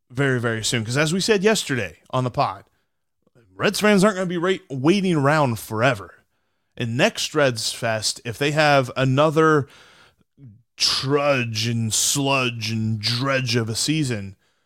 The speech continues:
next year's Reds Fest is gonna be even more like, "Okay, what are we doing here?" But I think that there are some things in place, including this coaching staff, that are going to make sure that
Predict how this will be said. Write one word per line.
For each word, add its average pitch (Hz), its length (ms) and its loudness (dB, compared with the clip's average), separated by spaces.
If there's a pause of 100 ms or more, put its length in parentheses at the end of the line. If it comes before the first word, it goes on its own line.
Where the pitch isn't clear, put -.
(560)
next 143 400 -2
year's 147 260 2
Reds 120 280 0
Fest 120 240 -2
is 117 100 -4
gonna 127 200 -2
be 120 100 -6
even 113 260 -4
more 143 380 4
like, 107 440 -2
"Okay, 135 720 0 (460)
what 196 160 -6
are 160 60 0
we 123 120 0
doing 113 380 -2
here?" 92 340 -16 (880)
But 131 140 0
I 139 80 2
think 147 220 -2
that 135 120 -2
there 139 160 6
are 127 80 4
some 120 240 0
things 185 300 2
in 156 120 2
place, 131 500 2 (500)
including 147 480 2
this 123 160 0
coaching 127 380 -2
staff, 104 480 -6
that 123 180 -4
are 123 80 -2
going 196 220 -2
to 170 60 -2
make 147 180 -2
sure 135 340 2
that 117 300 -2